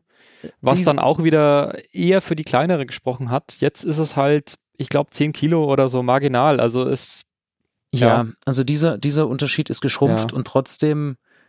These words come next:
Speaker 2: ist, ist in meiner Denk- und Erlebniswelt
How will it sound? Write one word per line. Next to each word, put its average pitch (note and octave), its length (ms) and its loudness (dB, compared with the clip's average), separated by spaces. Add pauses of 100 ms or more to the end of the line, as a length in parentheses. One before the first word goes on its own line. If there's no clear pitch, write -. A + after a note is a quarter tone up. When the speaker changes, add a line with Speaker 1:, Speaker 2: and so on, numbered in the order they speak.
(120)
Speaker 2:
ist, - 200 -6
ist - 180 -6
in A#2+ 120 -6
meiner C#3+ 500 2 (920)
Denk- C#3+ 260 0
und D3+ 160 -2
Erlebniswelt C#3 1000 -2